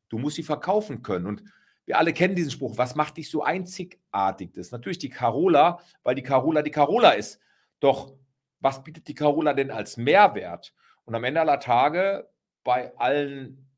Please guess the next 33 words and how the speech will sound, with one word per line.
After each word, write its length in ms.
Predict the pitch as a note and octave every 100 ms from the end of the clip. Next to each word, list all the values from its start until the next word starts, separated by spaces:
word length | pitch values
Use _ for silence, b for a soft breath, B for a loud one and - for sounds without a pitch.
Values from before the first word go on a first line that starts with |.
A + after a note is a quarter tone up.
| _
Wissen, 400 | G#2 F3+ F3+ E3
das, 400 | D3 - - C3+
was 160 | C#3 C#3
du 100 | A#2+
auch 180 | B2+ -
ohne 220 | D3+ C3+
Berechnung 400 | C#3 F3 F3+ F3
verteilst, 460 | B2+ - A#2 D3
musst 160 | D3 C#3
du 20 |
irgendwann 300 | B2+ D3+ D3+
mit 100 | C3+
irgendetwas 480 | D3 - B2+ B2 A#2+
Geld 220 | G2+ A2
verdienen. 400 | G2+ E2 E2+ D#2+ b b b
Und 80 | A2+
das 100 | A#2+
muss 120 | D#3+
ich 40 | C#3+
mir 140 | E3+
auch 100 | A3
erlauben. 460 | F#3+ A2+ F2+ E2+ -
Auch 140 | G#2
das 200 | B2 D3+
sind 140 | D3+ A#2+
so 80 |
Themen. 260 | A#2 A#2 G2+
Ich 100 | G2+
arbeite 320 | A#2+ C#3 B2
sehr 140 | B2 B2+
stark 260 | B2+ - -
an 100 | -
Persönlichkeit 1040 | G2 F2 A2 D3+ E3+ - F#3+ A3+ -